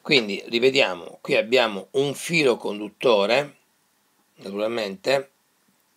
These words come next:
è attraversato una corrente I, immerso in un campo magnetico. Questa è la forza che agisce su questo filo tra i di, di lunghezza L, e questa forza F con M abbiamo appunto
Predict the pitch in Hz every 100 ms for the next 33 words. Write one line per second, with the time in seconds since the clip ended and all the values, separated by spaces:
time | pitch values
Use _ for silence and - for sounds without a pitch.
0 | _ _ _ _ _ _ _ _ - -
1 | 110 107 101 - 123 131 - 175 165 127
2 | 110 117 113 120 104 135 139 175 226 -
3 | 117 120 131 - 113 107 - 117 110 110
4 | 107 110 104 95 104 107 151 180 - _
5 | _ _ _ - 123 131 117 110 143 139
6 | 123 110 113 113 110 104 127 - 113 -
7 | 120 107 107 104 98 104 98 110 104 101
8 | 113 - - 151 120 127 156 - - -
9 | _ - 120 101 139 117 - - 175 -
10 | - 120 - 131 143 127 104 101 101 117
11 | 107 95 - 123 117 98 110 92 -